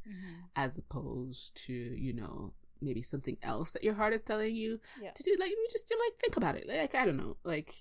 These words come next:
Speaker 2: you know, it's up to you." So Eric, feeling conflicted again, he's just, like, out on the, on the, like, rocks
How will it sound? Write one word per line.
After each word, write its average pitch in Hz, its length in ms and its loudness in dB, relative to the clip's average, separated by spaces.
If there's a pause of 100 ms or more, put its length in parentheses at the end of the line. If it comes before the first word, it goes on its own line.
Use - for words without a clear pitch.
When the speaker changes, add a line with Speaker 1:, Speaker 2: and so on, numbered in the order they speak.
(100)
Speaker 2:
you 202 120 6
know, - 80 4
it's 127 120 -2
up - 100 2
to - 100 -8
you." - 100 -6 (400)
So 147 340 2
Eric, 147 720 2 (160)
feeling 143 640 4 (140)
conflicted 139 1000 -2 (640)
again, 131 560 0
he's 135 200 -2
just, - 280 0
like, 135 280 0
out 127 720 0 (460)
on 131 280 2
the, 127 340 -2
on 131 140 -2
the, 123 60 -4
like, 120 200 -6
rocks 120 720 -2